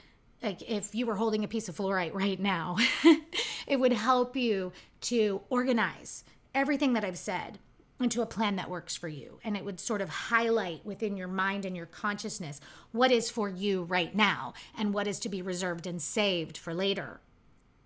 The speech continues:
The only real warning around fluorite is that it speeds things up. And too much, <laughs> too much fluorite, too much dependence on it will put you in fast motion.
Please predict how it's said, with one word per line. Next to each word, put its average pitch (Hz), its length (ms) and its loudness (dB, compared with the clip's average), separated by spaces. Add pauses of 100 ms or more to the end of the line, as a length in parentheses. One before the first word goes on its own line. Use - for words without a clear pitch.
(840)
The 226 160 2
only 247 340 4
real 226 260 2
warning 220 380 2
around 185 300 -2
fluorite 233 420 2 (360)
is 220 160 0
that 208 140 2
it - 140 -4
speeds 220 420 0
things 180 300 -2
up. 147 180 -2 (2000)
And 185 560 -2 (640)
too 277 180 4
much, 254 360 2 (300)
<laughs> 339 280 12
too 330 160 6
much 330 240 4
fluorite, 262 360 6
too 269 120 0
much 262 180 0
dependence 208 600 -2
on 196 220 -2
it 190 160 -2 (380)
will 202 640 4 (280)
put 262 200 2
you 240 100 2
in 208 100 2
fast 175 320 4
motion. - 460 -8